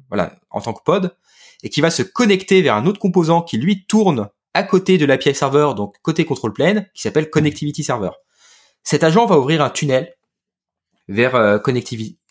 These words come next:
Connectivity Server, et ensuite l'A P I server, quand elle a besoin de taper kubelet, ou elle a besoin de taper un composant qui tourne sur le cluster comme Metric Server,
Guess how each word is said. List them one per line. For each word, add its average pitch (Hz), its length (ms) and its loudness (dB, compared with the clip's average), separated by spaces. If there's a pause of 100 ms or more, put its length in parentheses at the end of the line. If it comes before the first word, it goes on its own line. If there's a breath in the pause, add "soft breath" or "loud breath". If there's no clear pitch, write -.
Connectivity 123 460 -2
Server, 117 340 0 (720 soft breath)
et 143 120 -2
ensuite 147 400 -2
l'A 180 140 0
P 196 160 -2
I 185 40 -2
server, 160 380 0
quand 127 100 0
elle 110 120 0
a 110 40 0
besoin 147 320 0
de 117 120 -4
taper 143 320 -2
kubelet, 120 400 -2 (560)
ou 113 160 0
elle 113 80 4
a 110 80 2
besoin 151 280 2
de 123 80 -4
taper 160 400 0
un 147 60 2
composant 123 380 -2
qui 117 120 -12
tourne 110 140 -4
sur 104 140 -6
le - 40 -14
cluster 101 320 -2
comme 101 140 -4
Metric - 240 -8
Server, 110 280 -4